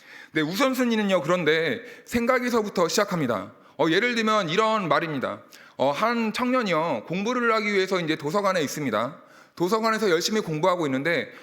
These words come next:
어느 순간부터 째깍째깍째깍 하는 소리가 들려옵니다. 시계에 초침이 돌아가는 소리죠.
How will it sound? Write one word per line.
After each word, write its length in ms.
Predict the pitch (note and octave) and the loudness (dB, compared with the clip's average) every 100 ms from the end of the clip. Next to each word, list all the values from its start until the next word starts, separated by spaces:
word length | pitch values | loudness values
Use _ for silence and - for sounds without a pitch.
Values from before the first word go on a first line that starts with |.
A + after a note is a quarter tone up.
| - - | -10 -2
어느 200 | E3 G#3 | -2 -2
순간부터 840 | G#3+ A3 A3+ A3 G#3+ G#3+ G#3 - - | -2 -2 0 0 0 0 -2 -8 -4
째깍째깍째깍 840 | A3+ A#3+ A3+ A3+ A3+ A3+ A3 G#3+ | 0 0 0 -2 -2 -2 -2 -2
하는 160 | A3 G#3+ | -2 -2
소리가 280 | A3 G#3+ G3+ | -2 0 0
들려옵니다. 540 | D#3 E3+ C3+ G#2 G2 | 0 0 0 -4 -4
시계에 400 | - - G3 G3 | -8 -6 -2 -2
초침이 380 | F#3+ A3 A#3+ A3 | -2 -6 -4 -2
돌아가는 360 | E3 D3 D3 C3+ | 0 0 0 -2
소리죠. 460 | F3+ E3+ A#2 C#3+ | -4 -4 -4 -6